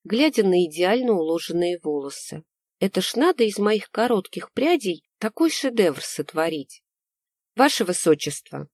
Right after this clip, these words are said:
ко мне протиснулся молодой и очень живой парень в дорогом камзоле, наверное, тоже к балу подготовился. "Можно просто леди Тамиланна", поморщилась я. "Вам нужно привыкнуть к вашему титулу,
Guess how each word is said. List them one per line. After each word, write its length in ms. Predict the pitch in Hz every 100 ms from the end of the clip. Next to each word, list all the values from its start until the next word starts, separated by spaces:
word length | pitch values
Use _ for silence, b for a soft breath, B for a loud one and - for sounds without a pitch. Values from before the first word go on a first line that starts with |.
| _
ко 140 | - 233
мне 180 | 302 381
протиснулся 720 | 196 185 220 - 208 - 202
молодой 640 | 196 202 220 285 349 339 _
и 80 | 196
очень 360 | 226 - 233 220
живой 320 | 220 208 196
парень 420 | - 320 339 190
в 100 | -
дорогом 460 | 185 190 190 240 233
камзоле, 800 | 233 240 - 180 151 131 - _ -
наверное, 500 | 190 240 285 285 294
тоже 380 | - 208 165 156
к 100 | 156
балу 320 | 175 160 147
подготовился. 1000 | - 131 151 - 147 135 139 - 151 165 _ _ _ -
"Можно 360 | 311 415 302 262
просто 500 | 208 262 359 - 349
леди 340 | 240 208 220
Тамиланна", 880 | 226 220 220 190 165 160 156 160 170 _ -
поморщилась 800 | 160 165 - - 185 170 - 147
я. 240 | 147 147 _ _ _ _
"Вам 260 | - 285 285
нужно 300 | 285 254 247
привыкнуть 580 | 226 220 226 233 175 -
к 80 |
вашему 420 | 165 170 - 170 160
титулу, 580 | 185 175 160 147 147